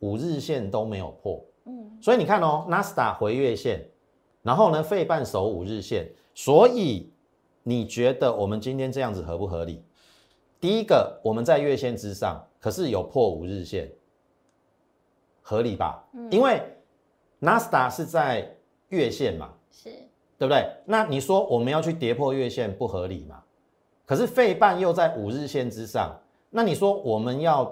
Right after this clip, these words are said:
Speaker 1: 大幅的越过五日线也不合理，刚好就是一个中间值，所以刚好我们就是介于纳斯达跟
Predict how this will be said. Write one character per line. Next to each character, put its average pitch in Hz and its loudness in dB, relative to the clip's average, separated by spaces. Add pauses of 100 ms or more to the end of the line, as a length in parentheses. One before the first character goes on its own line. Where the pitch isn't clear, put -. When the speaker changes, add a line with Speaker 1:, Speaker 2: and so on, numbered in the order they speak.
Speaker 1:
大 143 2
幅 101 -6
的 107 -2
越 135 -2
过 127 0
五 92 -6
日 113 -8
线 98 -10
也 76 -14
不 - -12
合 87 -8
理， 85 -14
刚 190 0
好 208 2
就 185 -4
是 175 -4 (200)
一 208 -4
个 165 2
中 135 -2
间 127 -2
值， 76 -14 (520)
所 247 8
以 185 6
刚 208 2
好 160 2
我 110 0
们 113 -4
就 156 -4
是 165 -4
介 165 -2
于 110 -4
纳 117 -6
斯 - -14
达 92 -2 (140)
跟 117 -4